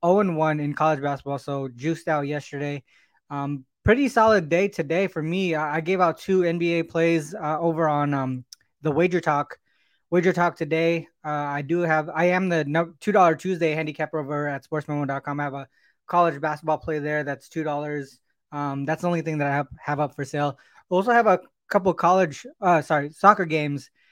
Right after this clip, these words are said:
from, uh, the Champions League coming up here in about an hour.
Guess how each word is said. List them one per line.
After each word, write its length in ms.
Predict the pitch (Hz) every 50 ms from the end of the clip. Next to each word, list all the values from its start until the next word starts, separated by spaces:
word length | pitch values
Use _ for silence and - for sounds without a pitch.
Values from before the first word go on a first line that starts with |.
| _ _ _ _ _ _ _ _
from, 240 | - 170 170 160 160
uh, 340 | 160 151 151 147 143 139 143
the 140 | 135 123 -
Champions 420 | - 185 190 190 175 175 156 131
League 460 | 143 151 147 147 143 131 120 - - _ _ _ -
coming 240 | - 160 156 156
up 200 | 156 156 156 - 143
here 260 | - - - 165 160
in 100 | 151 147
about 220 | 147 139 143 143 147
an 140 | 143 139 143
hour. 500 | 143 131 147 151 151 147 139 135 127